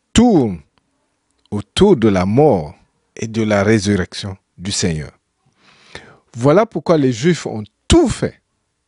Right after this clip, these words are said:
pour montrer que Jésus n'est pas ressuscité. Ils ont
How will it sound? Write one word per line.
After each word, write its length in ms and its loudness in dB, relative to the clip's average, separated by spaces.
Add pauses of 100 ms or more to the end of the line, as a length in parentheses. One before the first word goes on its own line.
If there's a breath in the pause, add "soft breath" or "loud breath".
(720)
pour 200 2
montrer 480 2
que 260 -2 (720)
Jésus 560 0 (180)
n'est 180 0
pas 280 -4 (120)
ressuscité. 760 -6 (1080)
Ils 140 -4
ont 140 -4